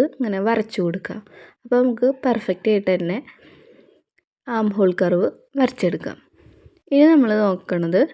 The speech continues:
നെക്കാണ്. നെക്ക് ഞാനിവിടെ ഒരു, ഏഹ്, ആറ് ഇഞ്ച് ഒക്കെയാണ് കൊടുക്കണുള്ളൂ.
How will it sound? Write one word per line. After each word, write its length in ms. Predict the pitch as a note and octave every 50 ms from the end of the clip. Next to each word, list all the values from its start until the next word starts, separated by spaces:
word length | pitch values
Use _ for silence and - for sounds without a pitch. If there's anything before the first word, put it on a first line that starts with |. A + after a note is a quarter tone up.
| - - - - - - _ _ -
നെക്കാണ്. 720 | A3 A3 G#3+ G3+ G#3 _ _ - G3 F3+ E3+ E3 D#3+ E3 G#3+ C#4 C#4+ -
നെക്ക് 540 | C4 A#3+ A#3 A#3 A#3 - _ _ _ - C4 C#4
ഞാനിവിടെ 500 | C#4+ D4 C#4+ C4 A#3+ A3+ G#3+ G#3 G3+ G#3 G#3
ഒരു, 160 | G3+ G3+ A3 C4 D4+ - - _ _ _ _ _ _ -
ഏഹ്, 500 | G#3+ G3+ G3 G3 G3 F#3+ F#3+ F#3+ F#3+ F#3 G3+ G3+ - _ _ _ _ _ _ -
ആറ് 380 | B3+ A#3+ A#3 A3+ A3+ A#3 A#3+ C4+
ഇഞ്ച് 380 | C#4 C4 A#3 G#3+ - - A3+ A3+ A3+ A3+ - _ _ _ -
ഒക്കെയാണ് 380 | A3+ - - A3+ G#3+ G3 G3 F#3
കൊടുക്കണുള്ളൂ. 640 | - A3+ G#3 G3 - - F3 E3+ E3 D#3+ D#3 D3+